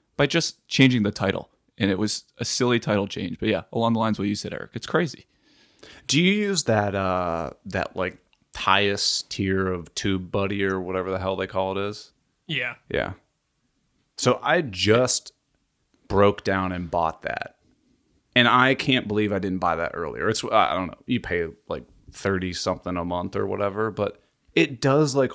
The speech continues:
Speaker 2: all of this stuff for you, and it's so easy, and it makes it so clear to see, like, what is working for you. Like, I can't believe I didn't,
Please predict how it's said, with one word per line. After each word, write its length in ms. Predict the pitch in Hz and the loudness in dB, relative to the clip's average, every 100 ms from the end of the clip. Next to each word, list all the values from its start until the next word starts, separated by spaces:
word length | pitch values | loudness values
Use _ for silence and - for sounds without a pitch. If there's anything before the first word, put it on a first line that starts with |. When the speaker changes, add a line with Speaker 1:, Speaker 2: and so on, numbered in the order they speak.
| - | 0
Speaker 2:
all 300 | 98 104 117 | 0 2 0
of 100 | 101 | -2
this 180 | 110 - | -2 -2
stuff 280 | - 104 | 0 -2
for 360 | - - 101 120 | -4 -6 0 2
you, 200 | 110 90 | 2 0
and 100 | 95 | -2
it's 160 | - - | -2 -6
so 640 | - - 123 123 123 - - | -4 0 2 4 2 -2 -8
easy, 540 | 110 117 117 104 95 | -4 -2 -2 -2 -2
and 120 | 82 - _ _ _ _ _ | -4 -8 _ _ _ _ _
it 80 | 139 | 4
makes 180 | 139 139 | 4 2
it 120 | - | -2
so 460 | - - 120 117 120 | 0 2 4 2 2
clear 580 | - - 107 107 117 113 | -4 -8 -2 0 2 2
to 100 | 98 | 0
see, 460 | - - 98 98 | -2 -4 -4 -4
like, 280 | 92 87 87 | -2 -2 -2
what 440 | 85 85 85 92 92 | -8 -8 0 2 2
is 180 | 92 82 | 0 -2
working 540 | 76 92 95 90 78 | -4 -4 -4 -6 -8
for 260 | 73 65 65 | -10 -10 -10
you. 140 | 62 - | -10 -10
Like, 320 | 67 - _ _ _ _ _ _ _ _ _ - | -10 -12 _ _ _ _ _ _ _ _ _ 0
I 100 | 143 | 0
can't 220 | 160 160 | 2 4
believe 160 | 143 | 6
I 60 | 123 | 8
didn't, 260 | 107 101 | 8 4